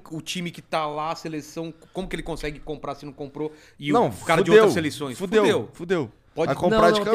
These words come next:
Speaker 2: cambista,
Speaker 3: não,
Speaker 2: cara.
Speaker 3: mas acho que tem um
Speaker 1: É, eu acho que
Speaker 3: esquema.
Speaker 1: tem um
Speaker 2: É que,
Speaker 1: esquema,
Speaker 2: é que,
Speaker 1: porque
Speaker 2: é que
Speaker 1: senão,
Speaker 2: o que
Speaker 1: por exemplo
Speaker 2: acontece? O que acontece? Tem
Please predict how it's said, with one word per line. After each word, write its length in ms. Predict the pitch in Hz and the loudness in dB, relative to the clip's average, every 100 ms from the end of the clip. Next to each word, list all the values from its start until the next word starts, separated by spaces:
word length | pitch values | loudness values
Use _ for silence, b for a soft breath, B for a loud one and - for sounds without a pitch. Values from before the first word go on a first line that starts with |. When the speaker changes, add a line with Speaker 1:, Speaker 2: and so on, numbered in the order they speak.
| 196 | 2
Speaker 2:
cambista, 240 | 160 175 | 0 -2
Speaker 3:
não, 80 | 175 | -2
Speaker 2:
cara. 140 | 127 | -2
Speaker 3:
mas 100 | 131 | -2
acho 120 | 165 - | -4 -8
que 80 | |
tem 120 | 160 185 | -10 -6
um 40 | |
Speaker 1:
É, 120 | 196 | 0
eu 100 | 180 | 2
acho 100 | 165 | 2
que 80 | 131 | 2
Speaker 3:
esquema. 40 | 247 | 0
Speaker 1:
tem 80 | |
um 40 | 277 | 0
Speaker 2:
É 20 | |
que, 20 | |
Speaker 1:
esquema, 200 | - 269 | 0 0
Speaker 2:
é 40 | 240 | 0
que, 60 | |
Speaker 1:
porque 80 | 247 | 2
Speaker 2:
é 20 | |
que 60 | 226 | 2
Speaker 1:
senão, 160 | 247 | 2
Speaker 2:
o 20 | 240 | 6
que 60 | |
Speaker 1:
por 60 | 226 | 6
exemplo 140 | 196 190 | 6 6
Speaker 2:
acontece? 220 | 214 - | 4 0
O 40 | 185 | -2
que 60 | |
acontece? 480 | 190 175 143 104 - | -2 -2 -2 -4 -2
Tem 200 | 180 180 | -2 -4